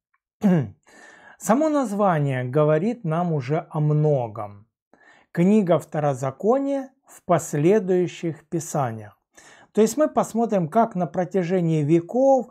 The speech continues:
в истории вот эти принципы, которые мы размышляли, э, на протяжении этого квартала, э, воплощались в жизни или что они давали людям.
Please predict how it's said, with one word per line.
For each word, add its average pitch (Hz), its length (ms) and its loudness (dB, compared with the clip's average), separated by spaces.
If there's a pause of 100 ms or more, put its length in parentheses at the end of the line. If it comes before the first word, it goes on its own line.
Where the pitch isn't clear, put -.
(200)
в 151 160 2
истории 233 800 2 (300)
вот 175 180 -2
эти 247 220 0
принципы, 220 640 2
которые 175 420 0
мы 170 140 2
размышляли, 160 1080 2
э, 160 400 -2
на 147 200 -2
протяжении 160 580 -4
этого 170 220 -6
квартала, 233 540 -4 (560)
э, 165 320 -2 (840)
воплощались 202 920 0
в 139 40 -4
жизни 127 400 0
или 156 140 0
что 226 240 -2
они 208 180 0
давали 156 600 2
людям. 120 560 -4